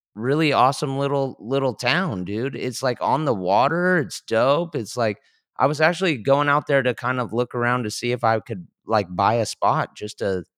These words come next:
maybe that's my retirement place. It's super cool. Yeah, it's cute. It's kinda sleepy. It's, like, there's just a few shops out there and actually really good Hawaiian food. There's a, there's a skate park. It's just,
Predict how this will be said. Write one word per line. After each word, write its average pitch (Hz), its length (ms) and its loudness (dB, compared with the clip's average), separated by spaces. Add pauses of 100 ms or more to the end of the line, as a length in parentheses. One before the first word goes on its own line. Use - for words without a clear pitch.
(560)
maybe 143 220 0
that's 165 220 0
my 135 100 2
retirement 107 840 -2
place. 95 320 -4
It's 127 140 -8
super 160 420 -2 (200)
cool. 135 280 0 (280)
Yeah, 175 180 4
it's - 140 -2
cute. 160 500 2
It's - 140 -10
kinda 156 240 -2
sleepy. 165 680 0
It's, - 240 -2
like, 113 220 2 (500)
there's 131 200 -4
just 139 260 -4
a 127 40 -2
few 147 260 0
shops 139 580 2
out 160 220 2
there 160 340 2
and 110 180 -2 (220)
actually 147 420 0
really 131 420 2
good 120 260 2
Hawaiian 110 640 0
food. 180 420 4
There's 120 220 -4
a, 117 160 -4 (400)
there's 117 160 -2
a 117 80 -2
skate 175 400 2
park. 175 420 2
It's 135 160 -8
just, - 300 -8